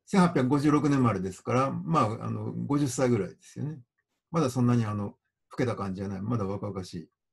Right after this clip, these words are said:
フロイトですね。で、それ、こちらの写真と見比べてみるとわかるように、明らかに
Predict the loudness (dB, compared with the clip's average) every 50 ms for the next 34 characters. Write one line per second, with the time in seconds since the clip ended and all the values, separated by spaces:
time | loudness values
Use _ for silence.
0 | _ _ -10 -10 -10 -10 -12 -18 -20 _ _ _ -10 -10 -10 -10 -10 _ _ _
1 | _ _ _ _ _ _ _ _ _ _ _ _ _ _ _ -2 -2 0 2 4
2 | 4 4 4 2 0 -2 0 2 4 6 6 6 6 4 4 2 0 0 0 -2
3 | -2 -2 -2 -2 -2 0 0 0 0 0 2 0 0 0 0 -2 -4 -4 -2 -4
4 | -4 -2 -2 -4 -2 0 4 4 4 4 4 2 0 0 -2 -2